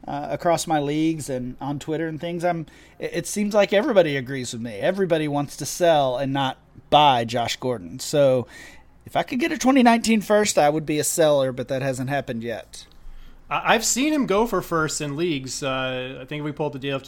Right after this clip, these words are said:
Speaker 2: F trade finder, we'd find a couple of them. But yeah, I've been that same thing. If I can get a late first for him, I'm taking it. But for a second, I think I'm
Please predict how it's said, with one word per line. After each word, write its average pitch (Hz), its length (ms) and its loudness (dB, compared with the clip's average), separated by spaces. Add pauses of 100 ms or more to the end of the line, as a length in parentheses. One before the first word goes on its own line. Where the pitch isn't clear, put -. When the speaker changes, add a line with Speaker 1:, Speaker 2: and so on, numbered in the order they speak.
Speaker 2:
F 139 140 -8
trade 139 280 -8
finder, 123 480 -10
we'd 120 160 -10
find 131 220 -4
a 120 60 -10
couple 143 340 -4
of 120 140 -8
them. 123 160 -10
But 127 120 -6
yeah, 139 160 0
I've 143 120 0
been 156 140 -4
that 151 120 -8
same 139 260 -6
thing. 143 180 -6
If 123 120 -8
I 143 80 2
can 156 120 -4
get 151 100 -2
a 139 40 -2
late 139 220 -4
first 143 300 -6
for 156 240 -2
him, 143 40 -4
I'm 127 140 -8
taking 135 360 -6
it. 127 140 -12
But 123 140 -10
for 127 140 -12
a - 20 -12
second, 160 380 -8
I 135 60 -6
think 135 220 -12
I'm 123 220 -8